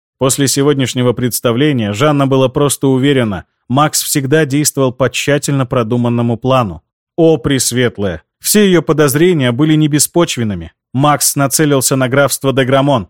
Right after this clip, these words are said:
Он понимает, что Генриха просто так не сковырнуть, поэтому начал его уничтожение издалека. Для начала выставил его слабаком и трусом. И все это увидели. Понимает ли Анри, в какую ловушку он себя загнал?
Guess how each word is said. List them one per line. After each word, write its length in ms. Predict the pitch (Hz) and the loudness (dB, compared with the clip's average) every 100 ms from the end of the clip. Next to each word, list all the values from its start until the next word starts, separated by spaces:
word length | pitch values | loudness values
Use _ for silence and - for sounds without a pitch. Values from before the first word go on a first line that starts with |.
| _ _ _ | _ _ _
Он 220 | 135 156 | 0 0
понимает, 480 | 139 156 151 165 147 | 2 2 4 2 0
что 200 | - 135 | -2 -2
Генриха 540 | 120 156 156 127 - 110 | 0 0 0 -2 -4 -2
просто 340 | 147 - 143 | -2 0 -2
так 220 | 165 156 | 0 -2
не 140 | 147 139 | -2 -2
сковырнуть, 640 | - 147 151 160 175 - _ - | -2 0 2 2 0 -2 _ -2
поэтому 360 | 120 147 175 | 0 0 0
начал 300 | 147 143 - | 0 0 -2
его 220 | 143 139 | 0 2
уничтожение 720 | 131 120 - 117 107 117 117 117 | 2 0 -2 -2 0 0 0 -2
издалека. 560 | 107 120 117 151 98 _ - | -2 -2 0 -2 -4 _ -4
Для 180 | 135 156 | 0 2
начала 440 | 135 - 175 139 | 0 -2 0 0
выставил 420 | 120 147 139 131 | 0 -2 -2 0
его 220 | 127 127 123 | 0 0 0
слабаком 520 | 135 120 113 147 143 | 0 0 0 0 -2
и 40 | |
трусом. 440 | 135 208 - 98 - _ - | -2 -2 -2 -6 -8 _ -4
И 80 | 156 | -2
все 320 | - 143 151 | 2 2 2
это 140 | 151 | 2
увидели. 540 | 180 190 202 131 87 - - | 0 0 -2 -2 -4 -10 -2
Понимает 480 | 160 214 214 165 143 | 0 2 2 2 2
ли 80 | |
Анри, 380 | 147 147 175 190 | 2 2 0 0
в 80 | - | -2
какую 340 | 143 - 180 | -4 0 2
ловушку 460 | 170 165 190 - 156 | 2 2 0 -2 -4
он 100 | 147 | -2
себя 260 | - 151 147 | -2 0 0
загнал? 500 | 143 147 147 101 | 0 0 0 -2